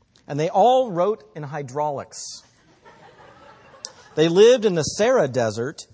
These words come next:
and traveled by camelot. Certain parts of the Sahara Desert are cultivated by irritation."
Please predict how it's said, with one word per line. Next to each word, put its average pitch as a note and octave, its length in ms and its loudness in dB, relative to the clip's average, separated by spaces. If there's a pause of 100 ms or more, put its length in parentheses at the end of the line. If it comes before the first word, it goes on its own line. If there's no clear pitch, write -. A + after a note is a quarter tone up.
(220)
and C#3+ 160 -8
traveled A3 480 -2
by E3+ 220 -4
camelot. E3 760 -6 (1700)
Certain G3 300 -2
parts F#3+ 300 -2
of D#3+ 100 -6
the C#3 80 -8
Sahara F#3 300 -4
Desert D#3+ 500 -4 (280)
are C#3+ 120 -6
cultivated D3 720 -2 (160)
by B2+ 340 -10 (260)
irritation." D#3 720 -12